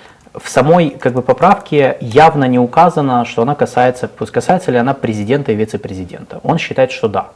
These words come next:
Что глупо считать, что, ну, там как бы нету самой формулировки, типа президент, вице-президент, там по-другому написано все, ну, на английском языке, но, но как бы он считает, что да.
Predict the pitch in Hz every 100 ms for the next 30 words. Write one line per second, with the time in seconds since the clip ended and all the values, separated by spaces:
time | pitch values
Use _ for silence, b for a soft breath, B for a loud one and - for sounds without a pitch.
0 | _ _ _ B B B B B - 101
1 | 117 143 104 - 113 143 - 117 135 139
2 | 123 117 123 131 120 110 113 113 104 -
3 | 113 143 214 - - 110 101 107 101 107
4 | 98 98 104 107 110 185 165 110 117 113
5 | 104 101 101 202 - 127 - 101 107 95
6 | 104 104 104 - 98 98 95 107 139 123
7 | 117 131 113 107 147 - 117 120 - 101
8 | 95